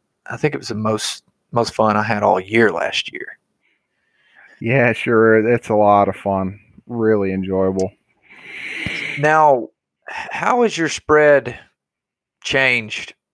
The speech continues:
Speaker 1: over the last six, seven years that you've been running a product? Are you still pretty much running, you know, are you running the same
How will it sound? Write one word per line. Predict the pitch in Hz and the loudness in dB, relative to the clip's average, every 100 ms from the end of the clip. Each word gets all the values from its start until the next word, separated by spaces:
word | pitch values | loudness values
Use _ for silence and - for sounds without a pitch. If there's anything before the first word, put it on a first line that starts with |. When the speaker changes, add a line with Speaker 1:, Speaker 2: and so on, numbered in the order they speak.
| _ 139 | _ 0
Speaker 1:
over | 120 113 | 0 2
the | 113 | 4
last | 113 113 107 - - _ _ _ _ _ _ | 4 4 0 -6 -14 _ _ _ _ _ _
six, | - 135 117 - | -4 -2 0 2
seven | 120 113 113 | 2 2 -2
years | 113 110 110 | -2 -2 -4
that | 110 | -6
you've | 113 | -6
been | 110 107 | -4 -2
running | 110 104 | -2 -4
a | 104 | -2
product? | 110 107 101 - | 0 0 -2 -6
Are | 120 | -6
you | 120 | -4
still | - 143 143 139 _ _ | 2 4 4 2 _ _
pretty | 151 147 | 2 2
much | 147 147 - | 2 0 2
running, | 147 147 143 131 - - | 2 2 0 -4 -12 -10
you | 131 | -2
know, | 127 | 2
are | 123 | 2
you | 123 | 2
running | 127 139 131 | 0 0 -4
the | 120 | -6
same | - 143 147 143 | -2 0 0 -2